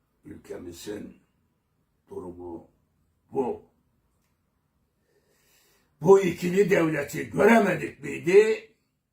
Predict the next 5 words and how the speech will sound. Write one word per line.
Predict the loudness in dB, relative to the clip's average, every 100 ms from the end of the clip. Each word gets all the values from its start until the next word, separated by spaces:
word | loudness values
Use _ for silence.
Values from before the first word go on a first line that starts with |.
| _ _ _ _ _ _ _ -16
Olayları | -12 -10 -8 -10 -12 -10 -8 -6 -8 -16 _ _ _ _ _ _ -16
kavrayamamış | -10 -10 -4 -4 -4 -10 -16 -16 -18
oluruz. | -18 -14 -12 -12 -12 -18 -20 _ _ _
Olayların | -14 -12 -12 -16 -16 -16 -16 -16 -18
sadece | -14 -12 -12 -14 -16 -16 -16 -16 -18